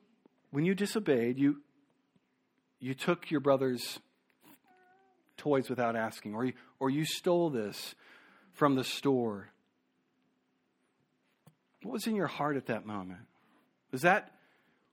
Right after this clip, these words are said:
were you thinking of the store? Were you, were you thinking of those other people you took from? Or you, your brother? Were, or were you thinking of yourself? "I was thinking, I was thinking of me." That was selfish, right? We had selfishness in our heart.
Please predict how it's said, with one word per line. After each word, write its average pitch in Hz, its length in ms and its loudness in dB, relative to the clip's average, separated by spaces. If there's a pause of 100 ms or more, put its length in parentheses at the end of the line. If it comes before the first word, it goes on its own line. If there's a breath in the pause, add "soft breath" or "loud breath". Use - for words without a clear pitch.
were 143 80 2
you 185 140 2
thinking 202 340 0
of 135 80 0
the 135 80 0
store? 262 560 -2
Were 170 140 0
you, 135 100 0 (100)
were 165 200 -2
you 190 100 0
thinking 247 240 2
of 190 80 0
those 180 160 2
other 180 160 0
people 185 340 -2
you 165 120 -2
took - 240 -6
from? 208 280 -4
Or 180 80 0
you, 160 220 0 (640 loud breath)
your 147 160 2
brother? 175 280 6
Were, 170 180 0
or 151 160 0
were 156 80 2
you 160 140 0
thinking 147 300 0
of 117 100 -4
yourself? 113 440 -8 (440)
"I - 80 -16
was 127 160 -12
thinking, 120 420 -4
I - 460 -20
was - 80 -20
thinking 113 260 -4
of 95 80 -10
me." 98 420 -10 (1300)
That 156 80 -14
was 143 100 -10 (100)
selfish, - 520 -10
right? 127 240 -14 (1300)
We 123 60 -14
had 110 100 -14
selfishness 135 680 -8
in 101 60 -12
our 95 80 -14
heart. - 300 -18